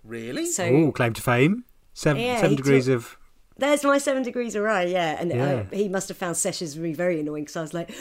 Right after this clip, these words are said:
Speaker 2: "What did Brian say? What did Brian say?" <laughs> Bought, bought me another Queen song,
Speaker 1: Wow.
Speaker 2: Suze. That's good. Um, yeah, I
Speaker 1: Was
Speaker 2: bet.
Speaker 1: that
Speaker 2: Oh, I bet he could do something with it.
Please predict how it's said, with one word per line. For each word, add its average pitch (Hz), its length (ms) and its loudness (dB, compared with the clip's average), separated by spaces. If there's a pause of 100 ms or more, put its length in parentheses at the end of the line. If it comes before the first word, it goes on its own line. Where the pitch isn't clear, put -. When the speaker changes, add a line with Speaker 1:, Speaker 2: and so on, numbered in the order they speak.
(140)
Speaker 2:
"What 466 180 0
did 539 160 -6
Brian 311 540 2
say? 226 240 -6
What 381 180 -2
did - 180 -12
Brian 202 840 8
say?" 196 760 0
<laughs> - 60 -10 (1600)
Bought, 226 320 0
bought 285 180 0
me 285 60 0
another 294 220 0
Queen 247 300 -2
song, 202 200 -2
Speaker 1:
Wow. 190 60 -2
Speaker 2:
Suze. 233 360 -6
That's - 260 -8
good. 202 280 -6 (280)
Um, 196 340 2 (380)
yeah, 196 360 0
I 185 100 -6
Speaker 1:
Was 185 80 -8
Speaker 2:
bet. - 80 -6
Speaker 1:
that 165 160 -2
Speaker 2:
Oh, 214 80 -10
I 208 160 -8
bet - 240 -10
he 196 160 -8
could - 120 -20
do 156 120 -10
something - 240 -16
with 131 120 -20
it. - 140 -18